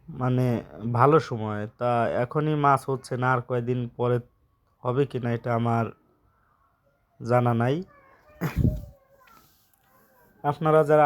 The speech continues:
আসবেন, জেনে বুঝে আসবেন, কারণ কাতলা মাছ ধরার নিজ-, জন্য আসলে ব্যয়বহুল খরচা হয়, আপনারাও জানেন, আমরাও জানি। তো সেইভাবে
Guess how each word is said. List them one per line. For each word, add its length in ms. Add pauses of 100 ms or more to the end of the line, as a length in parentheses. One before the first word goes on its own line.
আসবেন, 420
জেনে 280
বুঝে 280
আসবেন, 420 (480)
কারণ 300 (920)
কাতলা 380
মাছ 220 (140)
ধরার 240 (100)
নিজ-, 300 (460)
জন্য 380
আসলে 400 (1000)
ব্যয়বহুল 640
খরচা 420
হয়, 180
আপনারাও 480
জানেন, 340 (1700)
আমরাও 420
জানি। 360 (960)
তো 60
সেইভাবে 500